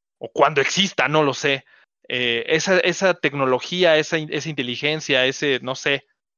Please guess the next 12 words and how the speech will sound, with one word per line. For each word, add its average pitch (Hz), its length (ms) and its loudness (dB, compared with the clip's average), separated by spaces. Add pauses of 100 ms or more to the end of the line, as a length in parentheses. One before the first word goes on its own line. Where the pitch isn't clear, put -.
(160)
esa 175 200 0
tecnología, 160 560 2 (380)
para 156 180 4
llegar 160 220 4
a 202 60 2
considerarla 165 760 2
una 175 220 -4
divinidad, 139 480 -4 (300)
creo 185 160 2
que 196 200 6
ent-, 160 140 -8
entonces 185 380 -2